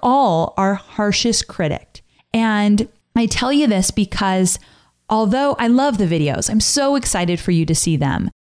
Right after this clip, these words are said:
But there's some things in the videos that I don't particularly love. Specifically, I think I look like I have too much makeup on. And I don't wear a lot of makeup, but I hired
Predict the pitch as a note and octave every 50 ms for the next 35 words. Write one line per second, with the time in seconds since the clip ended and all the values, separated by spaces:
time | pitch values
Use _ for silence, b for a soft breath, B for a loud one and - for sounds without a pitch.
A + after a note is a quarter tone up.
0 | _ _ _ C4 A#3+ A3+ C#4 C#4 C4 - - B3 A#3 A#3 A#3 - D#4+ F4+ G#4 G#4
1 | F#4 D#4 A#3+ A3 G3 G3+ G3 G3+ G#3 G#3+ G#3 A3+ A3 A3 G#3+ A#3+ A#3+ A#3 - -
2 | B3 A#3+ - B3 A#3+ A#3+ A#3 B3+ C4 B3 E3+ - - - - - - - B3+ B3
3 | D#4+ E4 - F#4 - F#4 F#4+ F#4+ F#4 F#4 F#4+ F#4 - G4+ F#4 F4+ F4+ E4 - D#4+
4 | D#4 E4 - E4 E4 - D#4+ C#4+ C#4 D4+ D4+ - - E4 C#4+ - - A3+ C#4+ D4+
5 | - F#3 - - - - - - G3+ - _ - A#3 A3+ A3+ A3 - - A#3+ D4
6 | D#4 D4 C#4+ D4 D#4+ F4+ F#4 E4+ C4+ A3+ G3+ F#3+ F#3 F3+ F3+ E3+ - G#3 A3 A#3
7 | - - - _ _ - A#3 A3 A3+ A3 F#3+ - G3+ F#3+ G3 G3 G3+ G#3+ G#3